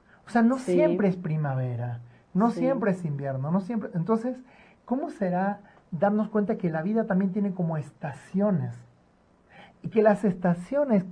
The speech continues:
Speaker 1: que tiene la vida, está muy buena vivirlas.
Speaker 2: Ok.
Speaker 1: O sea, hay una primavera en la juventud donde todo es maravilloso, luego viene un otoño,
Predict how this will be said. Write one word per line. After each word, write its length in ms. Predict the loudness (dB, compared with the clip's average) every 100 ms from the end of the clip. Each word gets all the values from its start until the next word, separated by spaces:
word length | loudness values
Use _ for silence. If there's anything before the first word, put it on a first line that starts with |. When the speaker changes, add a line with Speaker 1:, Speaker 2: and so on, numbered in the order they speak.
| -10
Speaker 1:
que 100 | -4
tiene 240 | 2 2
la 140 | 2 0
vida, 440 | -2 -2 0 -2 -6 -20 _ _ _ _ -10
está 200 | 0 4
muy 180 | 6 4
buena 340 | 4 2 -2 -10 _
vivirlas. 640 | -6 -2 0 0 -2 -10 -14 _ _ _ _ _ _ _ _ _ _ _ _ _ _ _ -20 -20 -16
Speaker 2:
Ok. 180 | -8 -6 -4 -4 -2
Speaker 1:
O 60 | 2
sea, 600 | 8 8 8 2 -10 2
hay 160 | 6 8
una 280 | 8 6
primavera 600 | 6 6 8 6 6 6
en 60 | 6
la 100 | 4
juventud 640 | 0 -2 0 0 2 2
donde 260 | 2 0 -2
todo 480 | 0 4 6 6 4
es 220 | 4 2
maravilloso, 880 | 0 2 2 0 -2 -2 -2 -2 0
luego 300 | 2 2 2
viene 240 | 2 4
un 120 | 2 0
otoño, 720 | 2 6 6 6 6 4